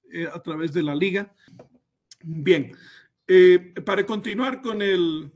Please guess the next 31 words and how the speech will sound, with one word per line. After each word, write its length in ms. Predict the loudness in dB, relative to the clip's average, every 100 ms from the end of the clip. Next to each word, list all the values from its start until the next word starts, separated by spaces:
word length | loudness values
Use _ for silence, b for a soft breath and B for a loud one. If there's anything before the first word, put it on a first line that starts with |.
| _ _ _ _
con 200 | -14 -12
el 160 | -10 -12
sistema 400 | -14 -12 -10 -8
de 120 | -8
peligro, 520 | -8 -10 -8 -12 -16 _ b b b
hemos 260 | -10 -8 -6
visto 220 | -6 -8
hasta 160 | -8
ahora 180 | -10 -8
la 140 | -10 -10
sección 320 | -10 -10 -10
de 80 | -8
monitoreo, 560 | -8 -10 -6 -6 -6 -12 _ _ _ _ -12
eh, 400 | -6 -4 -4 -10
observación 920 | -16 -12 -8 -6 -8 -8 -6 -6 -6
de 80 | -6
incendios, 680 | -6 -8 -8 -6 -6 -8 -10
puntos 340 | -12 -14 -12 -12
de 100 | -10
calor 400 | -8 -6 -4 -6
y 60 |
conglomerados, 760 | -6 -10 -10 -8 -8 -8 -12 -20 _ _ _
¿sí? 280 | -8 -8 -8 B B _ -6
Eh, 300 | 0 0 -2
voy 220 | -6 -4
a 20 |
hacer 240 | -4 -6 -8
primero 720 | -8 -6 -2 -2 -4 -8 _
una 240 | -8 -6
breve 280 | -2 0 0
introducción 720 | -2 -8 -8 -8 -6 -6 -6